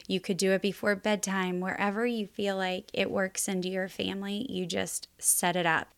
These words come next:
This version also has fourteen stickers that are called Grow Individually, and these are journal reflections for personal reflection,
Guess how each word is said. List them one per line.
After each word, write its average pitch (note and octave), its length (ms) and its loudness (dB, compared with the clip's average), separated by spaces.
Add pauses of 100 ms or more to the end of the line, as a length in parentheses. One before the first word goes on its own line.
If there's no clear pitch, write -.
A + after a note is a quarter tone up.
(140)
This G#3 280 6
version F#3 580 6
also F#3 360 4
has E3+ 640 2 (160)
fourteen F#3+ 840 2 (120)
stickers A#3 640 6
that G3 160 6
are F#3+ 80 6
called F#3 460 4
Grow F3+ 280 6
Individually, F3+ 840 4
and F3 180 2
these F#3+ 360 4
are F3+ 280 0
journal F3 460 2
reflections E3 800 0
for E3+ 160 -2
personal G3 580 2
reflection, F3+ 880 0